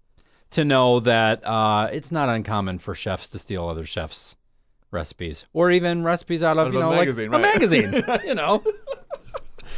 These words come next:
Speaker 1: stuff like that.
Speaker 2: But, I mean, when
Speaker 1: Um,
Speaker 2: you're
Speaker 1: but
Speaker 2: on a
Speaker 1: yeah,
Speaker 2: competition
Speaker 1: I mean, obviously,
Speaker 2: and, and
Speaker 1: obviously.
Speaker 2: you're on T V saying
Speaker 1: If it's a
Speaker 2: that
Speaker 1: competition
Speaker 2: "This is the
Speaker 1: about
Speaker 2: dish
Speaker 1: your
Speaker 2: I came
Speaker 1: skill,
Speaker 2: up with,"
Speaker 1: right,
Speaker 2: and a
Speaker 1: right.
Speaker 2: handful of people, you know,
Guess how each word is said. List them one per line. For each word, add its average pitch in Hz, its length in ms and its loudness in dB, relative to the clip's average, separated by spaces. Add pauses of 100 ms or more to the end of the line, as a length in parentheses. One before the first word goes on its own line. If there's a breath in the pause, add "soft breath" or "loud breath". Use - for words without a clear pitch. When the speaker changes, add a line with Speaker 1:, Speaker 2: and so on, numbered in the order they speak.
Speaker 1:
stuff - 240 0
like 392 180 2
that. 156 320 0 (640 loud breath)
Speaker 2:
But, 294 200 6
I 143 100 8
mean, 139 180 8
when 131 80 4
Speaker 1:
Um, 131 60 2
Speaker 2:
you're 247 80 6
Speaker 1:
but 226 80 6
Speaker 2:
on 202 80 6
a - 20 6
Speaker 1:
yeah, 190 180 8
Speaker 2:
competition 208 540 2
Speaker 1:
I - 40 6
mean, 202 140 4
obviously, 180 720 0
Speaker 2:
and, 156 100 0
and 208 40 6
Speaker 1:
obviously. 180 380 4
Speaker 2:
you're 180 200 4
on 180 160 2
T 196 160 -4
V 185 140 -2
saying 175 200 4
Speaker 1:
If 180 60 2
it's 196 80 2
a 160 60 4
Speaker 2:
that - 60 0
Speaker 1:
competition 208 340 4
Speaker 2:
"This 190 80 6
is 202 60 4
the 170 40 6 (100)
Speaker 1:
about 160 120 8
Speaker 2:
dish 185 140 4
Speaker 1:
your 156 140 4
Speaker 2:
I - 40 6
came 175 100 4
Speaker 1:
skill, 165 280 6
Speaker 2:
up - 160 4
with," 135 140 4
Speaker 1:
right, 92 420 -2 (340 soft breath)
Speaker 2:
and 160 160 0
a 156 40 2
Speaker 1:
right. 143 80 -4
Speaker 2:
handful 180 420 0
of 165 80 -4
people, 165 500 0 (220)
you 151 140 -2
know, 120 340 -2